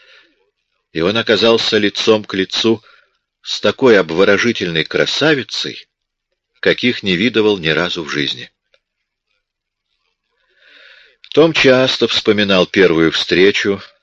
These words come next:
со своей будущей женой. Она была одета в голубой шерстяной свитер, плотно облегавший пышную грудь. Черная юбка сидела на ней, будто нарисованная —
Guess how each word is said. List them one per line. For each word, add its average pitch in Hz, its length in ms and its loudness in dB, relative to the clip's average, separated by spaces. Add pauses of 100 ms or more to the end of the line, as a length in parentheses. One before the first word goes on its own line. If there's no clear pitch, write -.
со - 180 -8
своей 82 400 2
будущей 78 460 -4
женой. 69 480 -6 (1400)
Она 107 200 -2
была 90 240 4
одета 87 380 2
в 71 60 -12
голубой 82 400 2
шерстяной 80 680 -2 (120)
свитер, 95 600 -6 (760)
плотно 85 420 0
облегавший 82 600 0
пышную 80 440 -4
грудь. 76 380 -6 (960)
Черная 104 460 2
юбка 110 360 0
сидела 80 460 0
на 78 140 -2
ней, 78 180 -2
будто 80 360 -8
нарисованная — 95 880 -2